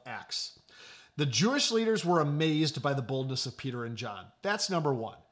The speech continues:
They are taken aback. They are completely just blown away by the boldness of Peter and John. Number two, they weren't impressed with their background, not in the slightest bit. Peter and John didn't have anything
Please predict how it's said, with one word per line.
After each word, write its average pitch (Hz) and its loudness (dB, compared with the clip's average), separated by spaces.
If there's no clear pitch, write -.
They 214 2
are 269 6
taken 220 0
aback. 156 0
They 202 4
are 185 4
completely 226 -4
just 160 -2
blown 165 4
away 143 4
by 123 -2
the 123 -4
boldness 131 0
of 123 -12
Peter 123 -6
and 117 -8
John. 107 -10
Number 190 4
two, 226 4
they 180 6
weren't 214 4
impressed 262 2
with 196 2
their 180 4
background, 147 2
not 220 6
in 240 -2
the 202 6
slightest 165 2
bit. 139 0
Peter 240 2
and 202 2
John 180 6
didn't 170 2
have 147 4
anything 135 -2